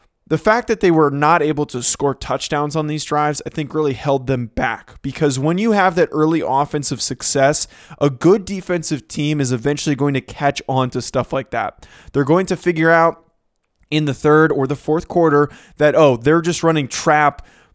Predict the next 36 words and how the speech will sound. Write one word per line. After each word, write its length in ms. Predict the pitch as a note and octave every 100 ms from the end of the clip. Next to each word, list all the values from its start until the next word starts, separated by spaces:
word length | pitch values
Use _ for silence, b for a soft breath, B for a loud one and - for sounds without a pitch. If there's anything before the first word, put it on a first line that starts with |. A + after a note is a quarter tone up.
| -
to 120 | -
either 400 | D3+ D#3+ D3 C3+
A 200 | D3 D#3
gap, 400 | C3+ C#3 C3+ - -
and 180 | C#3
they're 120 | C#3 C3+
gonna 160 | D3
keep 300 | - - C#3+
running 360 | C3 D#3 F3 D#3
it 100 | A#2
until 300 | A#2 D3+ C3+
we 100 | C3
stop 400 | - G3 G3 -
it. 160 | G#2+
So 240 | - C#3+ C3+
once 340 | C3 D#3 -
you 140 | D#3+ C#3+
are 120 | B2
keying 440 | - - F#3 F3+
on 160 | F3 E3+
that 160 | F3
and 100 | E3+
you 60 | C#3
realize 540 | C3 D#3 D#3 D3 C#3+ B B B
some 180 | - D#3
of 80 |
the 80 | B2
tendencies 800 | A#2+ - F3 E3 E3+ - E3+ D3+
of 80 | C3+
the 100 | C3
offensive 480 | C3+ C#3 C#3 C3 A#2+
linemen 380 | D3 E3 E3
in 120 | D#3+ D3+
front 260 | - D#3+
of 40 | D#3+
you, 220 | D#3+